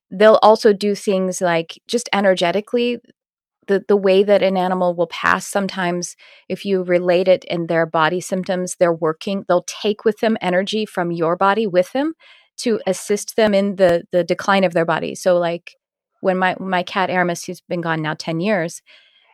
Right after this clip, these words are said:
um, he had kidney issues, which most cats do, and he also had a brain lesion that was pressing against his optical nerve. I was legally blind at the time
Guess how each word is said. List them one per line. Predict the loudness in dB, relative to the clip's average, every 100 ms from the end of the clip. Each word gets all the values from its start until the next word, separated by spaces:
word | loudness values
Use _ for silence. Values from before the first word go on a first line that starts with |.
| _
um, | 0 4 6 4 2 -4 -8 _
he | -10 -4 -2 -4 -6 -10
had | -2 0 0 -2
kidney | -6 -4 -2
issues, | -4 -6 -6
which | -8 -6
most | -8 -10 _ -20 -12
cats | -10 -10 -10
do, | -2 0 0
and | -2 -4
he | 0
also | 0 0 -2
had | -2 -2 -2
a |
brain | -2 -2 -2 -2
lesion | -4 -4 -4
that | -4
was | -8
pressing | -6 -4 -4
against | -4 -6
his | -4 -4
optical | -6 -6 -6
nerve. | -4 -6 -6
I | 0 2
was | 2 0
legally | 0 -4 -4 2 2 2
blind | -2 0 0 -2 -6
at | -10
the |
time | -10 -6 -6 -6